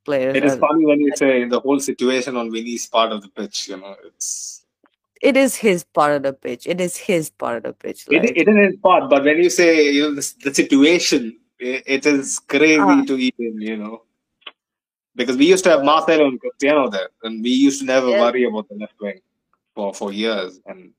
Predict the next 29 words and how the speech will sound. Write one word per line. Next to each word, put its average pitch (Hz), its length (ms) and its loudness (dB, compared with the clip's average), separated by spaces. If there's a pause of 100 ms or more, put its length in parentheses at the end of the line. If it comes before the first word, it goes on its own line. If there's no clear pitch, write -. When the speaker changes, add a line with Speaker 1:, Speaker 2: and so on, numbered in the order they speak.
(100)
Speaker 2:
now 120 240 0
it 117 120 -6
is 110 100 -8
a 110 60 -10
situation, 110 580 -6
apparently. - 560 -18 (220)
I 110 80 -10
get 143 200 2
it, 110 100 -6
I 113 140 -6
get 104 180 -10
it. 101 140 -12
It's, - 440 -16
it's - 200 -10
not 101 220 -8
good, 98 180 -12 (220)
<laughs> - 200 -2
you 117 180 -10
know, 104 140 -12
honestly. 113 480 -12 (160)
Speaker 1:
Yeah. 202 300 2
Speaker 2:
At 143 100 -4
least 131 220 -2
tonight, 135 420 -6 (500)
it 113 100 -6
was 101 140 -6
better. 104 280 -6
Speaker 1:
I 214 80 -2
mean, 226 320 -12